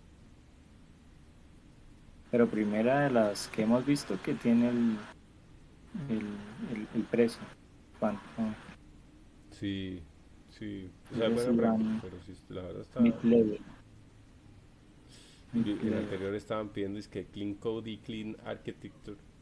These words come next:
Speaker 2: <laughs>
Speaker 1: Dos años después, Java Engineer. Node Software, desarrollo frontend junior. Desarrollador
Speaker 2: Ese
Speaker 1: Chrome,
Speaker 2: es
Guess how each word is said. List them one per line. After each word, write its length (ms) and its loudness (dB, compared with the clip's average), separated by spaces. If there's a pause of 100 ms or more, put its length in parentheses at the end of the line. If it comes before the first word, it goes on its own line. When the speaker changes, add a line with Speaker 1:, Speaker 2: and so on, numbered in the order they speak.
(580)
Speaker 2:
<laughs> 2750 -8
Speaker 1:
Dos 220 -2
años 240 2
después, 480 -6 (100)
Java 280 2
Engineer. 500 2 (1800)
Node 300 0 (120)
Software, 440 -2 (120)
desarrollo 420 -4 (100)
frontend 440 0
junior. 380 -2 (1700)
Desarrollador 720 -6 (1120)
Speaker 2:
Ese 100 -12
Speaker 1:
Chrome, 240 2
Speaker 2:
es 60 -4